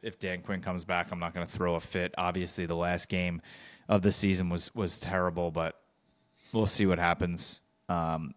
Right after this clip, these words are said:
I wouldn't throw a fit because who are the other options? Like I said, Vrabel's not gonna be taking, taking that job as D C. You're not getting Belichick in there as D C. I've heard Ron Rivera, uh, no thank you. I don't need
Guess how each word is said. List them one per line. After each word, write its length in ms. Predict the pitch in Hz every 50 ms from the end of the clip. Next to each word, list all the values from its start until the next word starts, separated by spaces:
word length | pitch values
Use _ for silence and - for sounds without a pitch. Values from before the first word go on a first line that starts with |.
| _ -
I 60 | 87
wouldn't 280 | 87 90 87 82 85
throw 140 | - 87 85
a 40 | 85
fit 240 | - - 92 82 -
because 380 | 90 85 - 87 80 - - - - - - - - - _ _ _ _ _ _ _ _ _ _ _ _ _ _ _ _ _ _ - -
who 200 | - 101 113 113
are 80 | 113 110
the 140 | 107 107 104
other 220 | 101 95 92 87
options? 600 | 90 92 92 - - - 80 73 73 - - - -
Like 160 | 107 101 90
I 60 | 98
said, 340 | 90 - 101 87 85 80 -
Vrabel's 480 | - 95 101 107 107 101 107 101 90 101
not 160 | 92 85 -
gonna 100 | 90 85
be 100 | 85 82
taking, 440 | - - 85 82 - 90 85 85 85 -
taking 300 | - 95 90 - 90 85
that 120 | 82 80 76
job 240 | 87 82 80 80
as 100 | 82 80
D 180 | - - 85 80
C. 340 | 78 - 82 80 80 80 - - - - - - - _ -
You're 120 | 104 98
not 160 | 101 101 98 -
getting 240 | 113 104 101 98 92
Belichick 500 | 92 90 90 90 - - 92 85 - 90
in 120 | 85 80
there 140 | 80 80 80
as 120 | 80 80
D 160 | - - 85
C. 320 | - - - 80 80 80 - _ - - - _ _ _ -
I've 160 | 98 101 -
heard 300 | - 113 104 95 82 80 - - _ _ _ _ - - - - - - - _ -
Ron 320 | 98 95 101 110 113 110 101
Rivera, 640 | 98 85 92 95 104 101 90 82 80 82 82 - - _ -
uh, 160 | 87 82 80 - -
no 200 | 92 92 95 90
thank 380 | - - 90 90 95 90 -
you. 180 | 90 82 82 - - _ - - - - _ _ -
I 80 | 90
don't 200 | 90 87 87 87
need 320 | 92 90 90 85 85 -